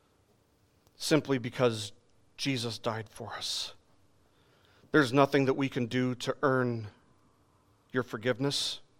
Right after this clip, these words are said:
There's nothing we can do to merit or deserve redemption,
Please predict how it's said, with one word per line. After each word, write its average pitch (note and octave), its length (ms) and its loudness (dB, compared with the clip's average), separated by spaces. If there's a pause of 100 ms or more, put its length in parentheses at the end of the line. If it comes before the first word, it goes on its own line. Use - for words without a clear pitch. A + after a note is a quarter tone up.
(540)
There's B2 180 -2
nothing C#3+ 360 6
we B2+ 120 2
can C3 220 0
do C3 280 0
to A#2+ 560 -4 (380)
merit C3+ 540 4 (1000)
or B2 80 -2
deserve A#2+ 640 2
redemption, C3+ 680 0